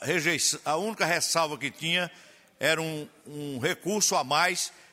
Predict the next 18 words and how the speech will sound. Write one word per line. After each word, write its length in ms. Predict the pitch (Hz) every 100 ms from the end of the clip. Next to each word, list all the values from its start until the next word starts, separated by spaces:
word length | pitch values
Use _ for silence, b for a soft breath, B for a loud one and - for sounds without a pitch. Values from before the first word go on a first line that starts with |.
| _
que 100 | 156
eu 80 | 151
tinha 200 | 170 160
colocado 600 | 160 156 139 151 156 139
para 240 | 156 143
a 40 |
co-, 240 | 120 - 139 -
própria 380 | - 156 175 165
Câmara 460 | - 135 151 160 156
de 100 | 127
cinquenta 480 | - 131 170 175 170
mil 160 | 160
reais 440 | 139 135 139 151 135
em 60 |
dois 280 | 127 147 123
mil 160 | 123 139
e 40 |
dezenove. 640 | 127 113 139 123 101 85